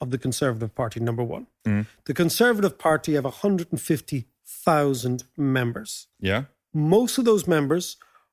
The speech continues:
Speaker 1: are over sixty, white, male, so not representative of the U K at all as a U K population.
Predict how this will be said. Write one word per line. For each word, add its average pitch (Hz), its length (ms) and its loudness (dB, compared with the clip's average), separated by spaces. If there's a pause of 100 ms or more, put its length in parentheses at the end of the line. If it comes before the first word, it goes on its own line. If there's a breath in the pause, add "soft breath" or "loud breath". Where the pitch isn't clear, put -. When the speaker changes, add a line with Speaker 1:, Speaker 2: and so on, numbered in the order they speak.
Speaker 1:
are 156 160 -2 (100)
over 208 240 4
sixty, - 560 -4 (520)
white, 190 480 0 (520)
male, 139 480 0 (160)
so - 180 -4
not 269 400 0
representative 151 640 -2
of 120 120 -4
the 135 80 -4
U 135 120 -2
K - 320 -4
at - 180 -6
all 147 300 0 (320 soft breath)
as 143 160 -2
a 151 60 -2
U 147 180 -4
K - 180 -4
population. 113 720 -6